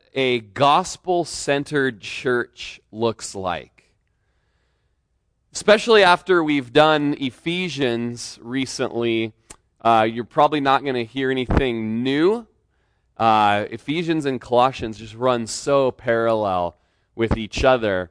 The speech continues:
But we are going to be reminded of some things that we should never forget. And even studying this today,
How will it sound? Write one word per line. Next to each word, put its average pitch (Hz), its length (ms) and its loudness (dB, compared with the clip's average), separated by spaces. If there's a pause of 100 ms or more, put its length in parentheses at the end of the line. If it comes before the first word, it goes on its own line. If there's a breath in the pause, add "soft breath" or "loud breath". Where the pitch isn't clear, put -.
(460 soft breath)
But 123 300 2
we 131 160 0
are 175 240 6
going 156 380 0
to 135 120 -10
be 127 160 -4
reminded 117 1000 -2
of 107 240 -8
some 110 220 -8
things 117 500 -6
that 104 180 -8
we 113 280 -8
should 110 360 -6
never 104 480 -4
forget. 95 640 -10
And 110 160 -12
even 135 320 -4 (320)
studying 139 640 2
this 120 260 -2
today, 110 640 -2